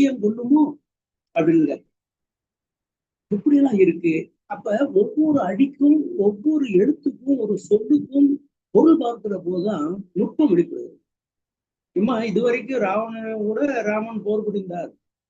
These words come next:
அவ்வளவுதான் முடிஞ்சு போச்சு. போர் புரிந்தார் அப்படின்னு தான் சொல்லியிருக்கோம். பகைமை இருந்ததே தவிர, போராக அது மாறவில்லை, போராக நடந்ததே தவிர, அந்த இடத்துலயுமே உள்-, உள்பகை என்ற நிலையிலே பெரிய அளவுல ரெண்டு பேருக்கு இடையில பகைமையே கிடையாது.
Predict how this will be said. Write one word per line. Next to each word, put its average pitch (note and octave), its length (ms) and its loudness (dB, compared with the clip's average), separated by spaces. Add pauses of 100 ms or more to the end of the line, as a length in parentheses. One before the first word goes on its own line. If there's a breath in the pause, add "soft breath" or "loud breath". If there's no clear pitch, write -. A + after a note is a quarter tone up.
(260)
அவ்வளவுதான் F3+ 420 2
முடிஞ்சு E3 260 0
போச்சு. - 220 -12 (140)
போர் G#3+ 260 4
புரிந்தார் F#3 460 -2
அப்படின்னு D#3+ 280 -6
தான் D3+ 120 -4
சொல்லியிருக்கோம். D3 400 -6 (840)
பகைமை D4+ 460 6
இருந்ததே A3+ 480 0
தவிர, B2+ 300 -8 (920)
போராக G#3 440 2 (100)
அது E3 140 -2
மாறவில்லை, C#3+ 680 -4 (240)
போராக A3 420 -2
நடந்ததே A3 640 2
தவிர, B2 280 -16 (720)
அந்த E3+ 240 -2
இடத்துலயுமே A3+ 640 0 (120)
உள்-, G3 360 -2
உள்பகை A3+ 560 -2 (200)
என்ற F#3 320 -6
நிலையிலே F3 380 -6
பெரிய F#3+ 360 -10
அளவுல E3+ 220 -8
ரெண்டு D3+ 220 -6
பேருக்கு D3 240 -10
இடையில E3+ 260 -10
பகைமையே E3+ 460 -4
கிடையாது. - 320 -20